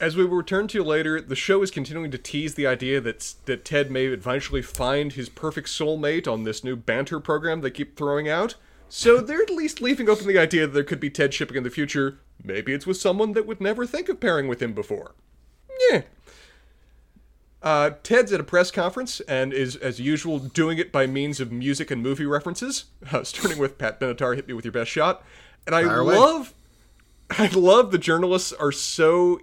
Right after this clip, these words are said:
Speaker 1: in with Ted now that they're proud of themselves when they get the references or they play it out correctly. 'Cause Lloyd's clearly like, "Yes," when he gets it right.
Speaker 2: Never, ever have seen a coach command a press conference this way. I mean, it is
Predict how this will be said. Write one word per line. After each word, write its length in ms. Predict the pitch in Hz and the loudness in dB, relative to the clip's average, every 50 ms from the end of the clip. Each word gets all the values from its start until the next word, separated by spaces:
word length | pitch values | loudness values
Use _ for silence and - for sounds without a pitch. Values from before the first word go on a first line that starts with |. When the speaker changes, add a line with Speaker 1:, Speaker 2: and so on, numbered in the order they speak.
| _ _ 147 | _ _ -4
Speaker 1:
in 320 | 147 147 160 185 196 190 | 0 0 2 0 0 -2
with 200 | 156 151 147 - | -2 -4 -4 -6
Ted 280 | - - 143 151 160 165 | -4 -2 -2 -2 0 -2
now 340 | 175 180 190 202 220 226 - - - - _ _ | -2 -2 0 -2 -2 -4 -8 -14 -20 -20 _ _
that 140 | 147 143 - | -6 0 2
they're 140 | 156 147 | 2 2
proud 480 | 143 - - - - 160 143 151 156 151 | 2 0 -8 -2 4 4 6 6 6 4
of 80 | 156 160 | 4 0
themselves 560 | 165 151 147 - - 143 143 143 139 135 - | -2 -2 -2 0 4 6 6 6 4 2 -2
when 80 | 131 | -4
they 100 | 123 120 | -4 -4
get 260 | 117 - - 139 - - | -4 -2 -2 -4 -2 -2
the 100 | 127 117 | -4 -2
references 580 | 117 113 117 - 127 117 - - 127 110 120 | -2 -2 -2 -2 -6 -8 -6 -6 -8 -8 -8
or 80 | 113 120 | -6 -6
they 80 | 123 | -6
play 300 | 123 - - 170 147 139 | -6 -2 0 4 4 4
it 100 | 139 139 | 6 4
out 140 | 131 - - - | 2 -2 -2 -4
correctly. 420 | - 135 120 127 - - 104 - - - | -2 0 0 0 -2 -6 -10 -10 -10 -14
'Cause 140 | - - | -14 2
Lloyd's 380 | 185 208 220 220 196 - - - - - - - - _ _ _ | 8 10 10 10 10 8 2 -6 -14 -20 -20 -20 -20 _ _ _
clearly 400 | - 240 277 247 208 147 139 117 | -8 2 6 6 6 6 4 2
like, 220 | 117 - - - | 0 -4 -10 -12
"Yes," 460 | - 165 147 127 - - - - - - | -6 -4 -4 -2 -2 -2 -4 -4 -4 -6
when 100 | 123 127 | -6 -4
he 60 | 131 | -4
gets 160 | 139 135 - | -4 -4 -4
it 60 | 139 | -6
right. 220 | 120 113 101 95 - _ _ _ _ _ _ _ _ _ _ _ - | -8 -8 -10 -10 -14 _ _ _ _ _ _ _ _ _ _ _ -8
Speaker 2:
Never, 560 | 113 110 123 135 143 156 160 156 147 - - _ - | -2 0 0 2 2 0 0 -2 -2 -6 -10 _ -2
ever 440 | 139 143 143 120 120 104 92 90 - - | 0 0 0 0 0 -2 -4 -6 -8 -12
have 120 | 104 98 | -12 -8
seen 320 | - - 117 107 98 92 92 | -8 -6 -6 -6 -6 -6 -8
a 80 | 98 | -10
coach 340 | 95 - 101 98 98 - - | -10 -10 -10 -10 -10 -12 -12
command 460 | - 101 98 92 92 87 85 85 85 - - | -10 -8 -8 -8 -8 -10 -12 -12 -14 -14 -16
a 60 | 101 | -14
press 260 | - 101 92 85 - | -10 -10 -10 -10 -12
conference 440 | - 87 82 - - 101 95 - - | -12 -8 -8 -8 -8 -8 -10 -10 -10
this 200 | - - - - | -8 -8 -8 -8
way. 140 | - - - | -8 -8 -4
I 80 | - 104 | -2 2
mean, 140 | 110 127 156 | 4 4 4
it 140 | 160 139 | 6 4
is 260 | 120 110 98 - - | 4 2 0 -2 -4